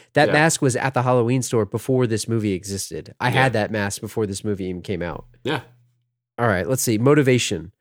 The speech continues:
Speaker 1: What is the mo-, I don't even know the motivation 'cause it's different killer every movie, isn't it?
Speaker 2: Yeah, but, uh, for the original, isn't it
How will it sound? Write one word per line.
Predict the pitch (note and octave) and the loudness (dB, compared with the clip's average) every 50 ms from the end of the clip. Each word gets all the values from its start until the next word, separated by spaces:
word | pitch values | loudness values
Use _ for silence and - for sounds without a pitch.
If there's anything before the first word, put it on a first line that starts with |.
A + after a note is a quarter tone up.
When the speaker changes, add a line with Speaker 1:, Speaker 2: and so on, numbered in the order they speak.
| _ _ _ _ _ _ _ _ _ _ | _ _ _ _ _ _ _ _ _ _
Speaker 1:
What | A#2+ B2+ D3+ | 2 4 4
is | F3 D#3+ C#3+ | 4 4 4
the | D3+ | 4
mo-, | C#3+ C3+ F2+ | 4 4 4
I | E2+ B2+ | 4 4
don't | E3 F#3+ | 4 4
even | F3 C3+ A2 | 4 4 4
know | G#2+ A#2 B2+ | 4 4 4
the | A#2+ G#2+ | 4 2
motivation | G#2 G2+ G2 G2+ G#2+ G#2 | 2 0 0 0 -2 0
'cause | - C#3 - | 0 -2 0
it's | |
different | - - C#3 D#3+ B2+ A2+ | 0 -2 -2 -2 -2 -2
killer | - D#3+ D3 C3+ | 0 0 2 2
every | A2+ G2+ G#2+ G#2+ | 2 0 0 -2
movie, | G2 A#2+ C#3 A#2 G2 F2 | -2 0 0 0 0 -2
isn't | F#2+ A2+ C#3+ D3+ | -2 -2 -2 -2
it? | D#3+ C#3+ - - _ _ _ _ _ _ _ _ _ _ | -2 -2 -4 -10 _ _ _ _ _ _ _ _ _ _
Speaker 2:
Yeah, | - F3 D3 B2+ - | 2 4 4 4 2
but, | - C#3 C3 - C3+ | 2 0 0 0 -2
uh, | C#3+ D3 - - _ - | -6 -6 -8 -12 _ -18
for | - - - - E3+ G#3 | -14 -8 0 2 2 4
the | G#3+ A#3 G3+ | 4 4 4
original, | D#3+ C3 B2 D#3 F#3 E3 E3 C#3 A#2+ G#2 G#2 G2+ G2 - - _ _ _ - B2+ - - _ _ _ | 2 4 4 2 2 2 2 2 2 2 2 0 0 -2 -6 _ _ _ -18 -18 -18 -18 _ _ _
isn't | E3+ E3 F#3 A#3 G#3+ | 0 2 2 2 2
it | A#3 A3 - | 2 0 -2